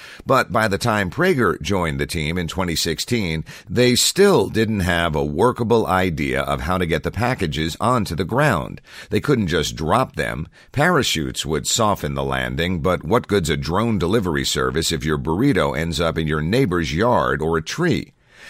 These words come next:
So the team decided they'd have the drone hover about fifteen feet off the ground and lower its payload, sealed in a cardboard container, to the ground on a string. To start, they wrapped a piece of string around a bobbin and stuck it on the belly of the drone.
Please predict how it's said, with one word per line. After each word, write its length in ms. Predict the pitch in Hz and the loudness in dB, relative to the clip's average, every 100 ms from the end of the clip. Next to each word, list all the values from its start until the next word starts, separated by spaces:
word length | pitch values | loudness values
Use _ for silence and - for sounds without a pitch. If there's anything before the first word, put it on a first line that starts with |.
| - | -20
So 400 | - - 202 160 | -4 2 4 4
the 140 | 107 110 | 2 0
team 300 | - 151 135 | 2 2 2
decided 560 | 98 - 80 69 76 | 0 2 0 2 0
they'd 240 | 71 92 78 | 2 2 2
have 280 | 87 90 73 | 0 0 0
the 100 | 73 | -2
drone 420 | 69 95 92 82 | 0 0 0 -2
hover 460 | - 147 120 82 - | -2 0 2 2 2
about 300 | 80 80 78 | 0 0 -2
fifteen 640 | - 160 - 135 117 104 | -2 -2 -2 -2 0 -2
feet 300 | - 107 92 | 0 0 0
off 300 | - 107 110 | 0 0 0
the 80 | 82 | -4
ground 460 | 64 71 65 71 64 | -2 -2 0 -2 -4
and 200 | 85 80 | -4 -2
lower 380 | 90 123 117 | 0 2 2
its 260 | 73 82 73 | 2 -2 -4
payload, 720 | - 135 147 82 64 55 58 | -2 0 2 2 0 -2 -6
sealed 460 | - - 123 107 87 | -2 2 4 2 0
in 120 | 76 | -2
a 80 | 71 | -4
cardboard 600 | - 107 110 85 87 78 | 0 0 2 2 0 0
container, 580 | 87 76 117 113 73 78 - - | -4 -2 -2 0 -2 -4 -8 -8
to 120 | 127 | -2
the 100 | 107 | -2
ground 520 | 80 117 120 76 90 - | 0 0 2 0 -2 -2
on 120 | 98 | -2
a 60 | |
string. 640 | 95 - - 175 110 50 - _ - - - - | 0 -2 -2 0 0 -4 -14 _ -20 -18 -16 -6
To 140 | 113 | 0
start, 500 | 110 - 190 135 113 - - | 2 4 4 4 2 -6 -4
they 200 | 104 101 | 0 2
wrapped 380 | 92 110 131 113 | 2 2 2 0
a 60 | |
piece 320 | 95 - 107 - | 0 0 0 0
of 120 | 90 | -2
string 440 | - 85 67 67 | -2 -2 -2 -2
around 380 | 67 76 82 76 | -2 0 0 0
a 60 | 67 | -2
bobbin 560 | 60 110 90 69 65 | 0 2 2 0 -2
and 200 | 64 69 | -2 -2
stuck 320 | 69 - 107 | -2 0 0
it 120 | 101 87 | 2 0
on 100 | 85 | 0
the 100 | 76 | 0
belly 380 | 71 117 80 | 2 2 0
of 120 | 65 65 | -2 -4
the 100 | 73 | -4
drone. 500 | 87 87 60 50 | -2 -2 -4 -8